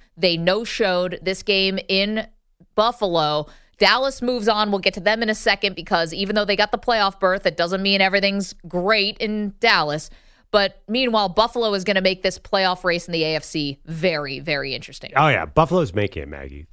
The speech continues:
Speaker 2: They, they're definitely, because the teams that they're competing against are all bad. <laughs> I'm sorry, but they're all these eight and six
Speaker 1: They
Speaker 2: A F C
Speaker 1: keep
Speaker 2: teams are
Speaker 1: winning. <laughs>
Speaker 2: they keep winning because they're playing other bad teams. Eventually, all these bad teams have to knock each other out.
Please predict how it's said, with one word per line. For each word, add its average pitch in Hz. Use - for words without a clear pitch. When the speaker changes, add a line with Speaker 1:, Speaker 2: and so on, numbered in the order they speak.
Speaker 2:
They, 113
they're 120
definitely, 104
because 135
the 117
teams 165
that 139
they're 113
competing 110
against 87
are 95
all 90
bad. 73
<laughs> -
I'm 151
sorry, 170
but 127
they're 143
all 147
these 196
eight 147
and 139
six -
Speaker 1:
They 147
Speaker 2:
A -
F -
C 139
Speaker 1:
keep -
Speaker 2:
teams -
are 147
Speaker 1:
winning. 139
<laughs> 220
Speaker 2:
they 175
keep 208
winning 202
because 151
they're 160
playing 160
other 147
bad 123
teams. 117
Eventually, 143
all 123
these 117
bad 117
teams 120
have 107
to 107
knock 101
each 95
other 107
out. 104